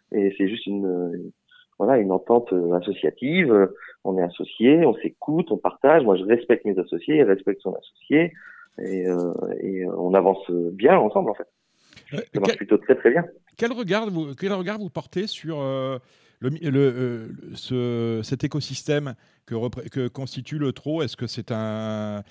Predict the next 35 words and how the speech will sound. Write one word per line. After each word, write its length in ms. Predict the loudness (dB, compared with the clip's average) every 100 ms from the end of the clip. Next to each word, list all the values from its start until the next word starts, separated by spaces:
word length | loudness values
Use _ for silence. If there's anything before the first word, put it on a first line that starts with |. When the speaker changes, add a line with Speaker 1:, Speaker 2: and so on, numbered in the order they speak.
| -20 _ -8
Speaker 2:
on 20 |
a 80 | -6
quand 140 | -2
même 140 | -2 0
l'impression 480 | 0 0 -2 -4
que 60 | -6
c'est 160 | -6 -4
un 80 |
milieu 220 | -2 0 -2
extrêmement 500 | -4 -4 -4 -4 -6
conservateur 840 | -8 -6 -2 -2 -2 -4 -2 -6
et 80 | -6
que 120 | -4
les, 300 | 0 2 2
euh, 720 | 0 0 0 0 0 0 -2 -4 _ _ _ _ _ _ -14
les, 220 | -12 -10
les, 220 | -10 -10
les 180 | -4 0
nouvelles 360 | 4 6 6
idées 220 | 6 8 8
en 80 |
matière 340 | 4 0 0 0
de 120 | 0
business, 500 | -2 0 0 0 -2
eh 80 | -4
bien, 200 | -4 -4
mettent 220 | -4 -4
du 140 | -6
temps 300 | -4 -2 0
à, 40 | 2
à, 880 | 2 2 0 -4 -10 -10 -12 -4 -2
à 40 |
germer, 360 | -2 -2 -2 -4
à 60 |
fleurir. 360 | -4 -4 -4